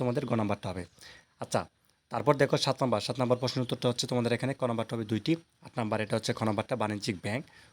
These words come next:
নয় নাম্বারটা খ নাম্বারটা মুনাফা অর্জন। আচ্ছা, দশ নাম্বার এটাও খ নাম্বারটা হবে সবচেয়ে বেশি, এগারো নাম্বার এটা হচ্ছে গ নাম্বারটা। আর বারো নাম্বার প্রশ্নের উত্তরটা হচ্ছে, এটা হচ্ছে তোমাদের খ নাম্বারটা হবে।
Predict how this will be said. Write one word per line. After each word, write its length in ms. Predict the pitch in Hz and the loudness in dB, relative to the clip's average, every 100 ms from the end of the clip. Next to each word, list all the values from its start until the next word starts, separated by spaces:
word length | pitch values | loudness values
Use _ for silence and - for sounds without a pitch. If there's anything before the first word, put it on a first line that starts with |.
| - | -2
নয় 120 | 113 | 2
নাম্বারটা 260 | 110 110 123 | 4 4 0
খ 20 | 120 | 2
নাম্বারটা 260 | 107 104 113 | 2 2 0
মুনাফা 240 | 104 104 - | 0 0 0
অর্জন। 220 | 98 113 175 - - - - | 2 4 4 0 -20 -20 -8
আচ্ছা, 140 | 110 107 131 | -2 2 2
দশ 80 | - | 2
নাম্বার 160 | 127 127 | 4 4
এটাও 160 | 131 - | 4 4
খ 20 | 123 | 4
নাম্বারটা 220 | 117 120 | 4 4
হবে 100 | 127 185 - _ _ | 2 0 -6 _ _
সবচেয়ে 280 | - - 123 107 | -6 0 2 4
বেশি, 180 | 107 156 131 | 4 4 4
এগারো 140 | 117 | 6
নাম্বার 160 | 113 110 101 | 4 4 2
এটা 100 | 117 | 0
হচ্ছে 140 | - 117 | 0 0
গ 20 | 107 | 0
নাম্বারটা। 300 | 101 90 92 87 - - - _ _ | 0 -4 -10 -14 -18 -20 -20 _ _
আর 80 | 101 98 | -2 4
বারো 120 | 117 | 6
নাম্বার 160 | 127 131 | 6 4
প্রশ্নের 260 | 127 135 135 - - 135 | 2 2 0 -2 -6 -6
উত্তরটা 260 | - - | -2 0
হচ্ছে, 160 | 123 156 - | 2 0 0
এটা 100 | 120 117 | 0 0
হচ্ছে 160 | - - | -2 -2
তোমাদের 200 | 117 120 - | 0 0 0
খ 20 | 113 | 0
নাম্বারটা 260 | 110 107 | 2 0
হবে। 140 | 113 | 0